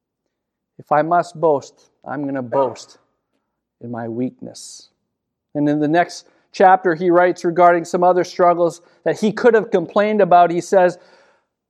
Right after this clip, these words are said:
"But Jesus said this about my circumstances, 'My grace is sufficient for you. For my power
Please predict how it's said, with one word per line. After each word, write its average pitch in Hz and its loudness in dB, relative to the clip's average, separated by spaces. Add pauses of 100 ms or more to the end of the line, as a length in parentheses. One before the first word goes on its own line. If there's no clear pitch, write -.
(880)
"But 131 -12
Jesus 156 -8
said 127 -6
this 120 -6
about 120 -8
my 113 -10
circumstances, 110 -14
'My 113 -14
grace 127 -12 (480)
is - -18
sufficient - -12
for 127 -14
you. 107 -16 (1600)
For 156 -4
my 160 0
power 175 -4